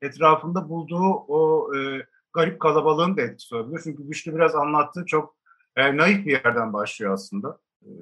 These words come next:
Bob Dylan hikayeye, yani hikaye anlatma çabası, bir, e, folk vesaire vesaire. Yani bu çok sonra çıktı mesela. Freak folk,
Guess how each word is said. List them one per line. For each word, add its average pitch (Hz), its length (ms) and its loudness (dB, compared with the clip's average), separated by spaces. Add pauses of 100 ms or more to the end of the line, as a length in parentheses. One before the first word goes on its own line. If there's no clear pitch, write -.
(220)
Bob - 280 -2
Dylan 107 160 -8
hikayeye, 107 520 0
yani 110 440 -4 (340)
hikaye 139 420 4
anlatma 123 440 0
çabası, 113 540 -8
bir, 127 240 -6 (220)
e, 120 240 2
folk 127 400 -2
vesaire 120 440 2
vesaire. 123 560 -2 (400)
Yani 160 460 0 (420)
bu 202 340 2 (500)
çok 202 260 2
sonra 202 340 0
çıktı - 260 -8
mesela. 117 440 -4
Freak 180 340 0
folk, 175 320 2